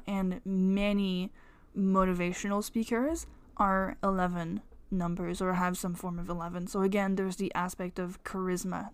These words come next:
There's strong charisma with the eleven, and they have such a strong drive because the number one will have a drive, but having double the one, they have even more drive to make things happen. So there's just, there's just really strong energy with the eleven.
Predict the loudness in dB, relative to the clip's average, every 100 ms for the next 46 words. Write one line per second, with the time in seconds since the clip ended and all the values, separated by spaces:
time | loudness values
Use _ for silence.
0 | -6 -4 -4 -8 -4 4 6 8 4 -2
1 | -4 -4 -2 -4 -4 -6 -4 -4 -4 -4
2 | -6 -8 -14 -20 -6 0 6 6 6 2
3 | 0 -2 -2 0 -2 -2 -2 -2 0 2
4 | 2 2 2 2 2 0 -2 -10 -18 -4
5 | -4 -2 -2 2 2 4 2 2 2 2
6 | 2 0 0 0 0 0 -2 -6 -6 -2
7 | -2 -2 -2 0 2 4 4 4 4 4
8 | 4 4 2 2 2 2 2 2 2 2
9 | 2 2 2 4 2 -2 -12 -20 -6 0
10 | 2 2 0 -2 -4 -2 -4 -2 2 2
11 | 2 0 0 -2 -2 -4 -4 -8 -18 -20
12 | -20 -20 -4 -2 0 -2 -2 -2 2 4
13 | 6 6 4 2 0 2 0 0 -2 -4
14 | -4 -6 -4 -4 -6 -8